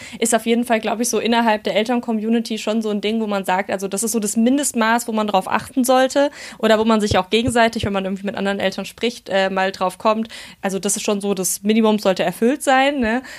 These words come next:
Ähm, insofern, äh, vielleicht nochmal interessant zu sagen, was wird denn da genau geprüft? Also wie umfangreich, äh, fällt diese Prüfung aus? Ich finde, man kann sich das überhaupt nicht, äh, so richtig gut vorstellen,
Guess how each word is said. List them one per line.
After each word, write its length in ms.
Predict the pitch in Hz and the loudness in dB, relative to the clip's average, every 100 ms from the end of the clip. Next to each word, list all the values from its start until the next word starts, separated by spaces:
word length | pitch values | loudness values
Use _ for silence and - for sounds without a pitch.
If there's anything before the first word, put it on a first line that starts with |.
| - | -4
Ähm, 320 | 214 220 220 214 | 2 2 2 0
insofern, 640 | 214 208 247 254 240 240 | -2 0 0 2 2 0
äh, 80 | 196 | -4
vielleicht 360 | 240 208 214 | -2 0 0
nochmal 140 | 220 214 | -2 -6
interessant 360 | 220 208 220 | -6 -4 -6
zu 80 | 226 | -4
sagen, 180 | 202 208 - 240 | -4 -4 -6 -14
was 320 | 214 220 240 - | -2 0 0 0
wird 140 | 262 | 0
denn 160 | 294 240 | 0 0
da 300 | 214 214 - - | 0 0 -4 -8
genau 220 | 220 226 | -2 0
geprüft? 400 | 240 233 320 262 | 0 -2 -2 0
Also 220 | 220 214 196 | 2 2 0
wie 140 | 247 | 0
umfangreich, 800 | 262 349 311 269 240 226 233 - | 0 -2 -2 -2 2 2 0 -2
äh, 220 | 220 220 | -2 0
fällt 400 | 220 - 233 247 | -2 0 0 0
diese 300 | 233 214 220 | -2 0 0
Prüfung 420 | 208 - 320 208 - | -2 -4 -4 -2 -4
aus? 220 | - 214 | -2 -2
Ich 100 | - | -2
finde, 160 | 247 | 0
man 160 | 247 226 | 0 0
kann 140 | 240 | 0
sich 120 | 240 233 | 0 0
das 140 | 208 | -2
überhaupt 240 | 208 220 | -2 -2
nicht, 260 | 220 214 - | -2 -4 -2
äh, 240 | 196 196 | 0 0
so 120 | 196 196 | -2 -4
richtig 260 | 226 220 | -6 -8
gut 160 | 214 202 | -10 -2
vorstellen, 380 | 214 226 214 | 0 2 0